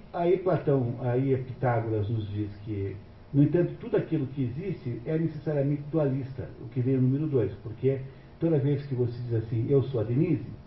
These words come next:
você também tá dizendo que os outros não são Denises. Ou seja, o fato de você existir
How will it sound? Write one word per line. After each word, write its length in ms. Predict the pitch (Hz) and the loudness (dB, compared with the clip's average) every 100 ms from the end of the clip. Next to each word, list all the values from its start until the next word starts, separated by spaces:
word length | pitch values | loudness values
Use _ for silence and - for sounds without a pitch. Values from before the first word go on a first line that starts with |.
| - - - | -20 -20 -6
você 160 | 131 143 | -2 2
também 300 | 143 151 147 | 4 6 6
tá 100 | 151 | 4
dizendo 360 | 127 147 156 | 2 4 2
que 260 | - 147 156 | 0 -4 0
os 220 | 160 127 | 0 0
outros 340 | 147 151 156 151 | 2 0 0 2
não 120 | 156 | 2
são 180 | - 151 | 2 0
Denises. 400 | 160 151 135 101 - - - - - - - - - - | 2 2 2 0 -12 -16 -20 -20 -20 -20 -20 -20 -20 -10
Ou 100 | - | -6
seja, 420 | - 147 113 110 - | 2 2 2 -2 -4
o 180 | 139 127 | -4 -2
fato 260 | 156 156 | -2 -2
de 60 | 135 | -4
você 260 | 139 123 | -6 -4
existir 520 | 139 110 104 - 147 | -4 -6 -8 -8 -8